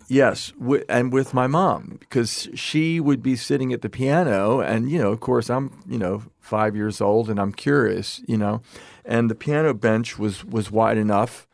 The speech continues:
to, uh, for me to s-, sit next to her,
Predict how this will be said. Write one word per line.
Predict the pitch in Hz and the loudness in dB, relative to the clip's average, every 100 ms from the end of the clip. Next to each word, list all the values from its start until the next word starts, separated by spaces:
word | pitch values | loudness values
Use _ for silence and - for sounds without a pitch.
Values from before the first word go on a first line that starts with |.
| _ - _ _ | _ -20 _ _
to, | - 123 117 113 110 | -8 -4 -2 2 2
uh, | 107 104 - _ - | 2 0 -4 _ -8
for | 123 120 | -4 -2
me | 120 | 0
to | 110 | -2
s-, | 110 - | -4 -10
sit | - 143 127 | -2 0 2
next | 123 117 - | -2 -4 -8
to | 98 | -8
her, | 95 92 92 | -6 -4 -4